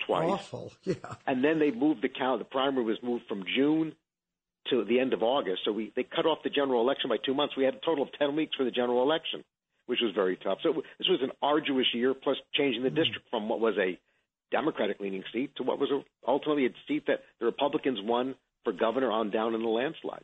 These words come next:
Speaker 1: So it was a tough year. But that being said, it was the honor of my,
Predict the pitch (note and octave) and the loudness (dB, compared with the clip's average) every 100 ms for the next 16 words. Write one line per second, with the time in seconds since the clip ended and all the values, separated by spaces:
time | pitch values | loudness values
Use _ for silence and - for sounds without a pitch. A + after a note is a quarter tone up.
0 | - C3 - F3+ F3+ F3+ E3 - _ _ | -6 -6 -6 -6 -2 0 0 -2 _ _
1 | _ - - F#3 F#3+ E3+ D3+ - D#3 F#2+ | _ -6 0 2 4 2 2 2 2 0
2 | - _ _ _ _ - B2 G#2+ - A#2 | -4 _ _ _ _ -8 -4 -2 -2 0
3 | C#3 C3 A#2+ G#2+ | 0 0 0 0